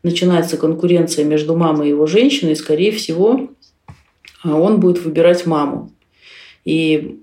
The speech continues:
м, женщина будет вынуждена готовить, как мама, например, там, делать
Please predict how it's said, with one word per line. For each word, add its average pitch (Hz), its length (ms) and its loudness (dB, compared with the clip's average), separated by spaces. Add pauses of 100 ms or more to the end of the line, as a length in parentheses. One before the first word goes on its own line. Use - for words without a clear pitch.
м, 160 440 -6
женщина 175 460 0
будет 156 240 -4
вынуждена 156 480 0
готовить, 196 520 2
как 196 240 -2
мама, 180 340 2
например, 160 520 -2
там, 143 260 -6
делать 156 440 -2